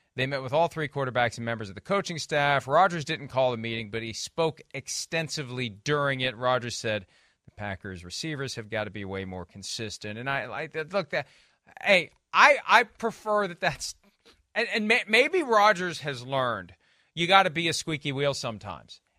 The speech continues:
And maybe he's learned that if I try to work this through the internal channels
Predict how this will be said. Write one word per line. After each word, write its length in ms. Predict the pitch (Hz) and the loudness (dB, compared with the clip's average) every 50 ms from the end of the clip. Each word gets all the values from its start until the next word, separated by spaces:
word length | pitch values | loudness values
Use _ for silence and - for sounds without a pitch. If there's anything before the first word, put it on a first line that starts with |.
| _ - | _ -4
And 180 | - 156 156 165 | -2 0 2 4
maybe 360 | 180 208 226 214 226 226 208 | 6 4 4 4 0 -2 -2
he's 260 | 180 190 190 160 139 | -2 -2 -4 -4 -4
learned 560 | 151 156 165 165 160 147 135 120 117 117 113 | 0 2 4 6 6 4 4 0 -2 -4 -2
that 220 | 107 131 123 120 - _ _ _ - | 0 0 0 0 -2 _ _ _ -12
if 120 | 139 131 175 | -4 0 2
I 100 | 180 190 | 2 2
try 300 | - - 247 269 311 330 | 2 2 4 6 6 6
to 100 | 277 208 | 6 2
work 460 | 185 156 147 160 175 208 202 _ - | 2 0 2 4 4 4 2 _ -4
this 320 | 160 175 170 151 - - | -4 -2 -2 -2 -4 -6
through 500 | - - 147 156 160 160 156 156 151 147 | -10 -10 -6 -4 -2 -2 0 -2 -2 -4
the 180 | 135 139 135 131 | -4 -4 -4 -4
internal 520 | 131 123 - - - 165 160 156 151 143 | -6 -6 -8 -6 -4 -4 -2 -2 -4 -4
channels 840 | 127 - - - 151 143 143 143 139 139 135 135 131 131 123 - | -6 -4 -2 2 2 4 4 2 2 0 0 0 -2 -2 -6 -10